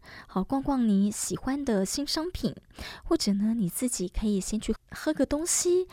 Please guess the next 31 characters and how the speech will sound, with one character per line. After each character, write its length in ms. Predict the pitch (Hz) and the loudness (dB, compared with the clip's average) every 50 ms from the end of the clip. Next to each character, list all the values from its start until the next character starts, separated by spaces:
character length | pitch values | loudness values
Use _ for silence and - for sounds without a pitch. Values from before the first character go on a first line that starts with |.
| - - - - | -12 -16 -10 -4
呃， 140 | - 190 180 | -2 -2 0
创 320 | - - - 370 359 320 | 0 0 0 0 -2 -2
造 180 | - 349 320 277 | -2 -2 -2 -2
属 280 | - - - 170 165 | -2 -2 -2 -2 -2
于 80 | 175 202 | -2 -2
自 240 | - - - 370 349 | -4 -2 -4 -2 -2
己 340 | - - - 175 220 - - - - - - - - _ _ _ _ - | -2 -4 -4 -6 -8 -10 -14 -20 -20 -20 -20 -20 -20 _ _ _ _ -8
最 320 | - - 427 381 330 254 | 2 4 6 6 6 4
开 380 | 220 - - - 214 220 220 226 | 2 0 0 0 2 2 2 0
心 260 | - - - 220 226 | 0 -2 -2 -2 0
的 160 | 233 208 175 | 0 -2 -2
时 280 | 170 - - - 175 180 | -2 -4 -4 -2 -4 -2
光 260 | - - 202 202 208 | 0 2 2 2 2
哦。 140 | 196 170 165 | 2 0 -2
这 140 | - - 359 | -2 -4 -2
种 180 | - 247 190 160 - _ _ _ _ _ | 0 0 0 0 -2 _ _ _ _ _
也 180 | - 202 180 165 | -4 -2 -2 0
是 220 | 180 - - 247 | 0 0 0 0
一 140 | 240 247 226 | 2 2 2
种 200 | - - 190 175 - - - - - - _ _ | 2 0 -2 -2 -4 -10 -20 -20 -20 -20 _ _
小 240 | - - 185 - | -4 -2 -2 -2
确 220 | - - - 202 190 | -2 2 2 2 2
幸， 340 | - - - 196 180 196 - - - - - - - | 2 0 0 0 0 -2 -4 -10 -18 -20 -20 -18 -6
啊， 100 | - 185 | -4 -2
一 120 | 175 202 214 | 0 0 0
种 200 | - 202 170 170 | 0 0 -2 0
小 200 | - - 214 277 | 0 0 0 0
小 180 | - - 269 | 0 0 0
的 140 | 214 - 233 | 0 0 0
幸 240 | 233 - - 285 269 | 0 0 -2 -2 -4
福， 440 | - - - 180 185 180 180 185 | -6 -4 0 2 2 4 2 0